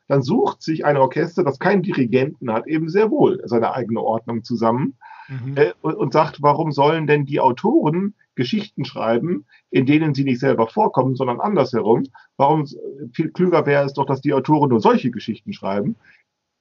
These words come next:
Speaker 1: in denen sie selber als Personen und als handelnde Personen vorkommen. Und jetzt könnte man, ähm, nur noch sozusagen gucken, wie man Geschichten miteinander verknüpft. Also indem dann sozusagen nur noch der Autor eine,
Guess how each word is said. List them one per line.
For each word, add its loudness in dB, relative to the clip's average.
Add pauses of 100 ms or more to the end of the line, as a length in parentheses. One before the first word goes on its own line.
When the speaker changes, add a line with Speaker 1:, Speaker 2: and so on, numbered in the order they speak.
(400)
Speaker 1:
in 2
denen 2
sie -2
selber 2
als -8
Personen 0
und -8
als -10
handelnde -2
Personen -8
vorkommen. -2 (140)
Und 2
jetzt 4
könnte 2
man, 2
ähm, 0
nur 4
noch 2
sozusagen -2
gucken, -2
wie 4
man 2
Geschichten -2
miteinander 4
verknüpft. -2
Also -2
indem 2
dann 0
sozusagen -2 (460)
nur 4
noch 0
der 0
Autor -2
eine, -8